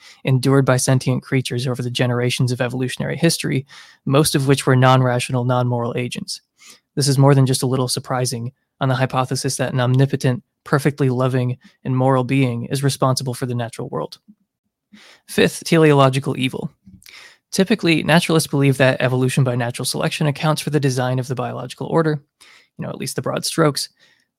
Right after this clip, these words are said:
Natural selection can at least help us explain the general shape of the biological order. There are other forces at work, but it's not as if there's an unsurpassably great being that had anything to do with evolution on naturalism.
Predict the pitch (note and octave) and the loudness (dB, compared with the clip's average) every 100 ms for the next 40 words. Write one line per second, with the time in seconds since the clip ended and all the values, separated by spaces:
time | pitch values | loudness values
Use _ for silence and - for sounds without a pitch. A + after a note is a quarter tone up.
0 | - D3+ F3 F#3 - D3+ D3 D#3 C#3+ C3+ | -4 0 0 0 -2 -2 0 0 2 2
1 | C#3+ C3+ C#3 C#3 C3+ C#3 - B2 C3 B2+ | 0 0 0 0 -2 -4 -6 -6 -4 -4
2 | B2+ B2 A#2+ _ - C#3 C3+ C#3 C3 - | -4 -4 -6 _ -4 2 6 6 4 0
3 | B2+ B2+ - - C3 C3 B2 A#2+ A#2 A#2 | -2 -2 -4 -6 -2 0 0 0 -4 -8
4 | C#3 - - - - _ _ _ _ - | -8 -6 -6 -8 -14 _ _ _ _ -4
5 | B2+ B2 A#2+ B2 C3+ C3+ B2 A#2+ - B2+ | -2 -2 -4 0 2 2 2 -4 -4 -6
6 | - F#3 E3+ D#3 C#3+ - D#3+ D3+ D3 C#3 | -2 0 0 0 -2 2 4 4 2 0
7 | C#3 C3+ B2+ C3+ C3 C#3 C3 C3 B2+ B2+ | 0 0 0 0 -2 -4 -4 -4 -4 -4
8 | C3 B2+ B2 B2 B2 B2+ B2+ B2+ B2 A#2+ | -4 -6 -4 -4 -4 -4 -4 -4 -4 -4
9 | B2+ A#2+ B2+ B2+ B2+ C3+ B2 A#2+ - D3 | -4 -4 -2 -2 -4 -4 -6 -4 -6 -4
10 | C3 B2 B2 - C#3+ - C3+ | -4 -2 -4 -4 -6 -6 -8